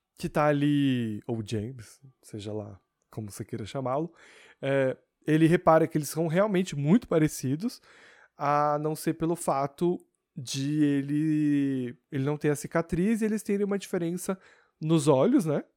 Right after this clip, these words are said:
E no nariz. De fora isso, eles são muito parecidos. O Harry também percebe, porque ele olha as provas ali em volta e vê que é um, como a prova de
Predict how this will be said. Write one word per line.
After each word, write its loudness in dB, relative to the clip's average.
E 0
no 0
nariz. -2
De -6
fora 4
isso, 0
eles -4
são -6
muito -4
parecidos. -4
O 0
Harry 4
também -2
percebe, 2
porque -8
ele 0
olha 4
as -6
provas 2
ali -8
em -10
volta 2
e -2
vê 2
que 4
é 6
um, -2
como -2
a -2
prova 2
de 0